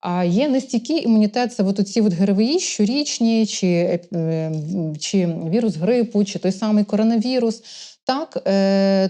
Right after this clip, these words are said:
тобто, якщо в тебе є антитіла, ти до них не чутливий. Якщо, е, немає антитіл, то, в принципі, є варіант, що ти рано чи пізно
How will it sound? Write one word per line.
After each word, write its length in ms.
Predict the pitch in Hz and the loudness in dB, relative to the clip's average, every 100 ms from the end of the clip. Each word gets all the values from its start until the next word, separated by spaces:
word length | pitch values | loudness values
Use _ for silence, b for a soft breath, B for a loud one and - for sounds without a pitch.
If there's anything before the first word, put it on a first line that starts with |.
| 196 | 0
тобто, 440 | 214 - 220 208 208 B B | -4 2 2 2 -2 B B
якщо 240 | 202 196 262 | -4 0 0
в 80 | 254 | 2
тебе 240 | 226 214 | 2 2
є 160 | 254 392 | 0 -2
антитіла, 520 | 381 311 277 262 262 | -4 -4 -2 -2 -4
ти 160 | 262 | -2
до 100 | 254 | 2
них 240 | 233 233 233 | 2 2 0
не 80 | 190 | -2
чутливий. 520 | - - 160 156 160 | -2 -8 -8 -6 -4
Якщо, 640 | 180 - 233 226 233 226 - | -4 -2 0 2 2 0 0
е, 460 | 190 190 190 190 180 | 0 2 2 0 2
немає 460 | 185 180 151 185 | 2 2 0 -6
антитіл, 580 | 233 254 269 - 311 320 320 B B B - | -6 -8 -8 -4 -4 -4 -6 B B B -2
то, 160 | 226 220 | 2 2
в 160 | 220 | 0
принципі, 560 | - 226 294 - 226 208 | -4 0 0 0 0 2
є 160 | 196 | 2
варіант, 360 | 214 202 208 240 | 2 2 2 0
що 120 | 220 | -4
ти 100 | 190 | -2
рано 240 | 196 208 202 | 2 2 2
чи 140 | 202 | 0
пізно 340 | - 214 208 | 0 0 0